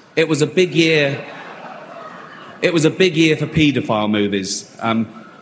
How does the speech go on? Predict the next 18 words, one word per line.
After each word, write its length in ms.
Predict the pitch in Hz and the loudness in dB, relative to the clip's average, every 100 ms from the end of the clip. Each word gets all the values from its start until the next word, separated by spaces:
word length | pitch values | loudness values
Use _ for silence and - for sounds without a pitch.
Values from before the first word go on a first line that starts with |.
| - - | -10 -2
Surviving 560 | - 139 160 170 170 | 0 2 2 2 2
R. 180 | 165 165 | 2 0
Kelly, 580 | 165 156 156 160 156 - - - _ _ _ - | 0 0 2 2 2 -2 -16 -20 _ _ _ 0
Leaving 420 | 160 175 170 165 | 4 4 4 4
Neverland, 760 | 156 151 151 151 156 160 156 - - _ _ _ | 2 2 2 0 0 0 -4 -10 -18 _ _ _
Two 260 | - 170 160 | 2 4 4
Popes. 580 | 151 160 160 - - - | 2 2 0 -8 -10 -8
<laughs> 40 | - - - - - - - - 196 | -2 -2 -4 -14 -12 -8 -4 0 2
Shut 240 | 135 113 101 | 4 2 2
up. 800 | 98 - - 190 - - - | 2 0 0 -4 -4 -6 -6
Shut 320 | - 160 151 104 | -2 0 2 0
up. 280 | 101 107 | 0 0
I 80 | 156 | 0
don't 280 | 170 208 185 | 2 2 2
care. 460 | 202 196 180 120 - | 2 2 2 0 -2
I 60 | 139 | 0
don't 260 | 156 170 156 | 0 0 0
care. 300 | 165 139 | 0 0